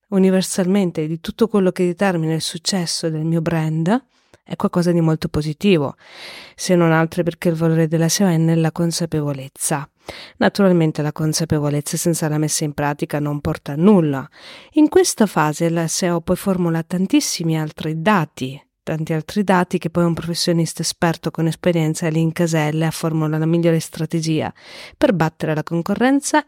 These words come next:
intercettare il buyer e dominare il contesto. Ok,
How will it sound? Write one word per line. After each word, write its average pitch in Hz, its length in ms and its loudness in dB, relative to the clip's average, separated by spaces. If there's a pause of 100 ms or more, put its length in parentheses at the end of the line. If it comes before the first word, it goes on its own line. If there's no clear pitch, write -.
intercettare 180 880 0
il 165 100 -4
buyer 233 440 4 (300)
e 160 120 -8
dominare 156 600 2
il 156 140 -4
contesto. 160 920 -2 (800)
Ok, 131 600 -6